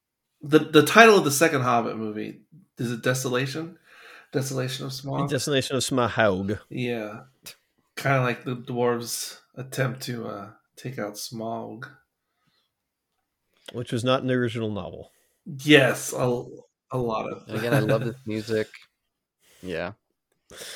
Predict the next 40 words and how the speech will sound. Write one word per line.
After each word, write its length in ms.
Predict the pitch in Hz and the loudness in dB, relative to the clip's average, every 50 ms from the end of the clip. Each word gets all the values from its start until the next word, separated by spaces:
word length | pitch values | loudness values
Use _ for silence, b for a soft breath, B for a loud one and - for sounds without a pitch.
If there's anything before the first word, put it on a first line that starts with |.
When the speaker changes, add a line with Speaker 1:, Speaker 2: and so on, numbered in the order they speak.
| B B B | B B B
Speaker 2:
It's 100 | 123 120 | 2 4
an 120 | 156 147 | 6 8
adaptation. 560 | 151 151 147 139 - 135 120 - - 78 85 90 | 10 10 10 10 8 6 2 2 0 -4 -6 -4
I'll 80 | 90 107 | -2 -2
give 120 | 113 104 101 | 0 -2 -2
it 40 | |
that. 200 | - 78 69 - | -4 -6 -6 -8
It's 120 | - - - | -8 -6 -4
an 80 | 95 | -4
adaptation. 560 | 92 95 104 101 90 - - 76 - - - b b b b b b b b b _ _ _ _ _ _ _ | -2 -2 -2 -2 -4 -6 -8 -8 -10 -12 -16 b b b b b b b b b _ _ _ _ _ _ _
Speaker 3:
It's 80 | - - | -14 -10
kind 180 | - 254 254 | -8 -6 -6
of 60 | 185 156 | -4 -4
interesting. 500 | 160 160 - 160 139 - - 120 110 110 | -6 -4 -4 -4 -4 -2 -2 -4 -4 -6
Some 180 | - - 196 | -8 -8 -6
of 60 | 202 | -2
the 80 | 160 127 | -2 -2
mats 400 | 107 101 98 101 110 - - - | 0 -2 -2 -4 -4 -4 -6 -10
for 180 | - - 107 107 | -8 -6 -6 -4
the, 320 | 98 107 101 98 98 95 | -4 -4 -4 -2 -2 -2
uh, 220 | 90 92 - 76 - - | 0 0 -2 -4 -4 -6
the 80 | - - | -8 -8
city, 460 | - - 139 139 107 87 76 120 - _ _ _ _ _ _ _ _ _ _ _ _ _ _ _ _ _ _ _ - - | -2 0 0 0 0 -4 -8 -12 -16 _ _ _ _ _ _ _ _ _ _ _ _ _ _ _ _ _ _ _ -8 -6
uh, 80 | - 107 | -4 -2
they 180 | 107 113 113 | 0 0 0
look 240 | 113 127 143 - - | 0 0 -2 -2 -2
almost 360 | 151 135 120 113 110 - - | -4 -2 -2 -2 -4 -2 -2
like 160 | 104 98 95 | -2 -2 0
they 100 | - 104 | 0 -2
would 80 | 101 98 | -2 0
look 220 | 98 98 95 - | 0 -2 -2 -4
if 80 | - - | -6 -10
this 220 | 104 95 - - | -10 -10 -10 -10
was 120 | 107 101 - | -10 -12 -12
a 60 | 98 | -14
two 240 | - - - 117 123 | -12 -8 -6 -4 -4
D 260 | 117 101 87 - - - - 82 | -4 -4 -6 -6 -10 -14 -14 -12
animated 400 | 76 82 80 82 82 78 76 - | -10 -10 -8 -8 -10 -10 -12 -12
film. 400 | - - 71 58 57 65 - - - | -12 -10 -10 -8 -8 -10 -12 -14 -8
Speaker 1:
Yeah. 400 | - 147 139 127 123 131 - - | -4 0 2 2 2 0 -2 -4